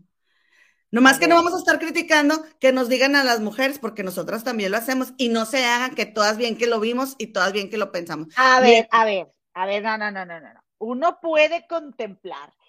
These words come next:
Speaker 2: Y si él está en un programa de televisión luciendo ese cuerpecito es porque quiere ser contemplado, comadre.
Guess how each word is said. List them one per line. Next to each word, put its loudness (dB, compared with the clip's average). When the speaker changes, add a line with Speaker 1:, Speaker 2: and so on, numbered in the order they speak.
Speaker 2:
Y -12
si -6
él -2
está -4
en -4
un -8
programa -2
de -4
televisión -2
luciendo -4
ese -6
cuerpecito -8
es -12
porque -16
quiere -2
ser -10
contemplado, -4
comadre. -20